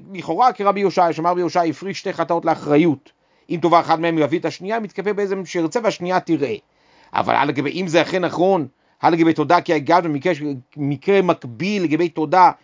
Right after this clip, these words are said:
אין טעונה לחם. אז שוב, זה סותר את הכלל של שמואל. אלא שמואל באמת סובק כרבי שמעון, שהוא אומר, "חמש חטאות מתות בכל אופן", בלי יוצא מהכלל. כמו לפי רבי שמעון, חטאת שנתכפרו בעליה לעולם מתה, אפילו אם הופרשה מלכתחילה לאחריות. אז הוא סובק רבי שמעון שמואל.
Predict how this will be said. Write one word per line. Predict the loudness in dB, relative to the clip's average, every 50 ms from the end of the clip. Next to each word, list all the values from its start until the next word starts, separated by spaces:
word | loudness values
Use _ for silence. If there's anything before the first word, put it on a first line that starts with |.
| _ _ _ _ _ 2
אין | 2 2 2 2
טעונה | 2 2 4 4 4 4 4
לחם. | 2 0 -4 -6 -8 -8
אז | -8 -8
שוב, | -6 -4 -4
זה | -4
סותר | -4 -8 -8 -6 -6 -6
את | -6
הכלל | -6 -6 -6 -8 -8
של | -8 -12
שמואל. | -12 -14 -14 -14 -12 -12 -14 -14 -16 _ _ _ _ -20 -6 _
אלא | 4 4 4
שמואל | 4 4 2 2 4 6
באמת | 4 4 4 2
סובק | 0 0 0 0 0
כרבי | -2 -2 -2 -2
שמעון, | -4 -4 -6 -6 -8 -8
שהוא | -8 -6 -4 -4
אומר, | -2 0 2 2 2 0 -4 -10 _ _ _ _
"חמש | -12 -2 0 2 4 4 2 2
חטאות | 0 -2 0 0 2 2 2 0 -2 -2
מתות | -4 -2 0 -2 -2 -2
בכל | -4 -4 -4 -4 -4
אופן", | -4 -6 -10 -8
בלי | -4 -2
יוצא | -2 -2 -2 -4 -2
מהכלל. | -2 -2 -2 -2 -6 -6 -6 -6
כמו | -4 -2 -2 -2 -2 -4 -2 -2
לפי | -2 2 2 2
רבי | 4 4 2 0
שמעון, | -4 -2 0 0 0 0 -2 -6 -14 _ _ _ _ _ _ _ _ _ _ _ _ -6
חטאת | 0 0 0 0
שנתכפרו | 0 -2 0 0 0 2 4 6
בעליה | 6 6 6 6 6
לעולם | 4 4 4 4 2 2 2
מתה, | 0 -2 -4 -8
אפילו | -12 -10 -10 -8 -6
אם | -6
הופרשה | -6 -6 -8 -10 -6 -4 -4 -4
מלכתחילה | -4 -6 -8 -10 -12 -10 -4 0 0 2
לאחריות. | 2 2 0 0 -2 -4 -4 -4 -6 -12 _ _ _ _ _ _ _ _ _ _ _ _ _ 2
אז | 2 4 4 2
הוא | 0 0
סובק | 2 2 2 2 2
רבי | 0 0 0
שמעון | -2 -2 -2 -2 -4 -4
שמואל. | -4 -4 -4 -4 -6